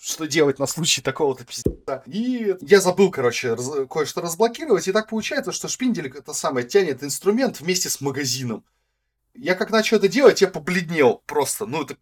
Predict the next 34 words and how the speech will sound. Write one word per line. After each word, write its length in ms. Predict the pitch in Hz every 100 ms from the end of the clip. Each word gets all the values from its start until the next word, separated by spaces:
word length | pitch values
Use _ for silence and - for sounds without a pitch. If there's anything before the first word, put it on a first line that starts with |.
| _
не 120 | 160
дай 120 | 185 247
бог 260 | 139 185 -
магазин 380 | 117 131 135 123
сломать, 420 | - 113 98 -
это 100 | 120
ж 100 | - _
пиздец 380 | - - - -
просто. 420 | 107 101 - 107 _ - _ _
Ну 200 | - 240 311
и 60 |
тут 200 | 220 226
док-, 240 | - 135 -
такой 220 | 180 139
голос, 360 | 135 147 127 -
короче: 420 | 120 107 - 104
"Привет, 360 | - 135 123 123
как 200 | 131 127
дела?" 440 | 117 120 107 101 _ _
Поворачиваюсь, 600 | - 131 147 160 135 120
а 60 | 117
там 200 | 120 135
генеральный, 500 | 120 139 131 123 117
короче, 340 | 107 107 104 113
с 60 | -
каким-то 340 | 110 117 113
чуваком. 420 | - 117 107 107 101
Я 40 |
такой: 180 | - 98 - - - _ - - - - _ - - -
"Тебе 140 | 190
еще 200 | 170 -
вас 280 | 220 202 196
не 60 | 202
хватало". 600 | - 170 160 196 175 151